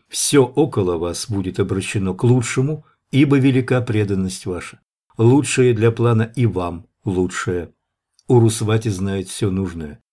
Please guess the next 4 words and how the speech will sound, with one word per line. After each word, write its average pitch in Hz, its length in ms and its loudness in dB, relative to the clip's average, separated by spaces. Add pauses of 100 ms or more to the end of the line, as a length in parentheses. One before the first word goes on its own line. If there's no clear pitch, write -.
(200)
Студентами 107 800 0
в 113 80 -10
Кашмире 95 480 -2
поживём. 92 580 -6